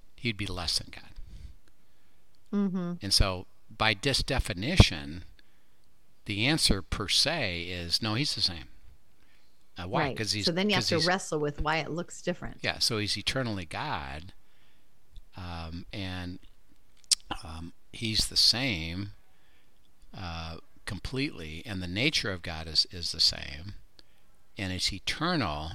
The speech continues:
Speaker 1: and, and the, the thing we can't fathom is eternity.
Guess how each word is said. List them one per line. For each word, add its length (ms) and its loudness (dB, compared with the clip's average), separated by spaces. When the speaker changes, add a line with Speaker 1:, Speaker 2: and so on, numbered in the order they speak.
Speaker 1:
and, 140 0
and 260 2
the, 140 0
the 120 -2
thing 340 4
we 160 6
can't 340 -2
fathom 480 -6
is 160 2
eternity. 580 -2